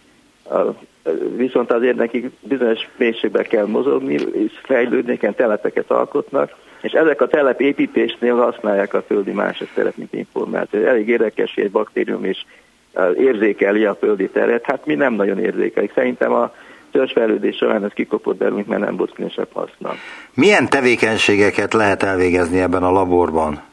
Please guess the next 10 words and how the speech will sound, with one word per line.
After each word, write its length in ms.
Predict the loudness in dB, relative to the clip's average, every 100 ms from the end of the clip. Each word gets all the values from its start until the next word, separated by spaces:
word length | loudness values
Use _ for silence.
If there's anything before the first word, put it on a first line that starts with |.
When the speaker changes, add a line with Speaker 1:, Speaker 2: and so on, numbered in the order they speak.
| _ _ _ _ _ -4
Speaker 2:
Ö, 80 | 0
az 300 | 2 2 2
űripar, 600 | 4 4 4 2 2 2
ö, 340 | 2 2 2
van, 400 | 4 4 4 0 2
van 220 | 2 2
szükség 460 | 2 0 2 2 2
az 140 | 4
ilyen 320 | 4 4 4
úttérlaborokra? 1000 | 4 4 4 4 4 4 2 0 -2 -4